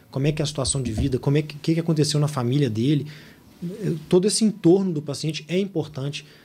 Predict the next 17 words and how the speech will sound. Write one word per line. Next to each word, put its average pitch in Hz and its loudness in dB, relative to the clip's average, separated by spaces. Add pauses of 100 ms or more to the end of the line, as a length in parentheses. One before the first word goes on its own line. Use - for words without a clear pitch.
(140)
na 135 0
tomada 143 -2
de 127 -4
decisão, 127 0
inclusive 143 0
se 147 -2
eu 160 2
vou 139 4
indicar 147 2
uma 131 0
cirurgia 117 0
ou 120 2
não, 117 0
se - 0
eu 117 -2
vou 120 0
indicar 120 -2